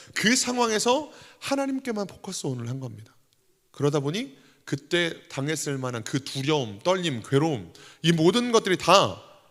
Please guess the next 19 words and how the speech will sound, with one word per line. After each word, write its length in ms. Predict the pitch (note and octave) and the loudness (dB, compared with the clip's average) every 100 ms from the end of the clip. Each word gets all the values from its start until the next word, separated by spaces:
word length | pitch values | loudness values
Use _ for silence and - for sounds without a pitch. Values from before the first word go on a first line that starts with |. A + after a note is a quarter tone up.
| _ | _
아웃 220 | C3 D#3+ | -2 -2
포커싱이 520 | D#3+ D#3 D3+ - B2+ | -4 -6 -6 -6 -8
된 200 | G2+ F#2+ | -10 -12
거예요. 140 | F#2 - _ _ _ _ | -14 -20 _ _ _ _
흐려져 360 | - A3+ A3 | -4 -2 -2
버린 300 | D3+ G#2+ G#2 | -4 -6 -8
거예요. 160 | G#2+ A#2+ _ _ _ _ _ _ | -16 -20 _ _ _ _ _ _
그 180 | - A3+ | -4 -2
지나간 460 | A3+ F#3+ G#3+ A#3 A3+ | 0 0 0 0 0
시간 260 | - A3 | -2 -4
속에 300 | G#3+ G3+ F#3 | -2 -2 -2
다윗은 520 | F3+ C#3 C#3+ A3+ D4 - - - | 0 0 2 -2 -4 -8 -20 -14
하나님만 840 | - C#4 C#4 C4 A3+ G#3 G#3+ G3 | -4 0 0 0 -2 -2 -4 -4
보았고 560 | E3+ C3+ B2 - A3+ C#4+ - - | -2 -2 -2 -6 -6 -6 -18 -20
하나님의 480 | - B3 B3+ A3+ G#3 | -10 -6 -4 -2 -4
도우심만 760 | F#3+ C3+ C#3+ D3 C#3 D3+ A3 A#3 - _ | -4 -4 -4 -4 -6 -6 -6 -10 -16 _
기억되었다라고 1400 | - - B2 C3+ - A#2+ A#2 G#2+ _ C3 A#2 G2 G#2 G#2 A#2 | -12 -6 -4 -4 -8 -6 -6 -8 _ -2 -2 -6 -8 -6 -4
하는 180 | A#2+ A#2+ | -4 -6
겁니다. 300 | F#2 G2 | -10 -16